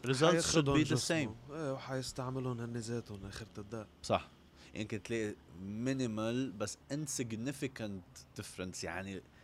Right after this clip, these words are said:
Speaker 1: ما بينحكى فيهم، بس overall total دايمًا أهم. فالشخص ما قادر ياكل بعد التمرين رواق، بفضل ياكل، برجع بقول حسب الشخص، بس إذا فوتهم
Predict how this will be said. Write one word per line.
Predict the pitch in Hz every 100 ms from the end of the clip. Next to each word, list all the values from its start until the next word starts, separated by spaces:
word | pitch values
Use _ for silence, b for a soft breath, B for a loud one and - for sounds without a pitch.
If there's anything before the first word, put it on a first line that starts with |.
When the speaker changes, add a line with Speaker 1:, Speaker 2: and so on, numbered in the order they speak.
| B B -
Speaker 1:
ما | 101 123
بينحكى | 127 110 - 117 101
فيهم، | - 104 123 - B B B B
بس | 104 104
overall | 127 120 110 101 120 113 -
total | 117 113
دايمًا | 95 95 95 80 62
أهم. | 73 69 B B B -
فالشخص | 127 156 -
ما | 120
قادر | 113 98
ياكل | 101 92
بعد | 85 85
التمرين | 85 87 85
رواق، | 78 73 78 - -
بفضل | - 156 120 98 87
ياكل، | 87 85 - 107 123 - -
برجع | 92 82
بقول | 90 85
حسب | 82 - 82
الشخص، | - 95 - 170 - B B B B 107
بس |
إذا | 104
فوتهم | 110 101 104 107 95